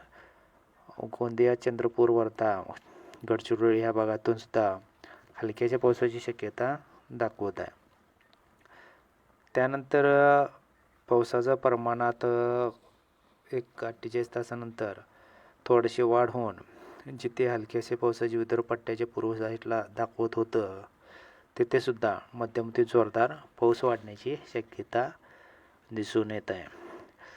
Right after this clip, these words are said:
इकडे अठ्ठेचाळीस तास पाहायला गेलं तर लोणार, नांदेड, लातूर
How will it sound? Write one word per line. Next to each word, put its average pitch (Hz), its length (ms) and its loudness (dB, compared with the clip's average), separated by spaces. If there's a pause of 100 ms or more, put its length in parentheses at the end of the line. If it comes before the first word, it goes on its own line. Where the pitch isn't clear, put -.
(580)
इकडे 135 440 2
अठ्ठेचाळीस 135 640 0
तास 135 140 0
पाहायला 127 340 0
गेलं 123 240 -2
तर 135 80 2
लोणार, 117 500 2
नांदेड, 110 440 0 (200)
लातूर 127 760 2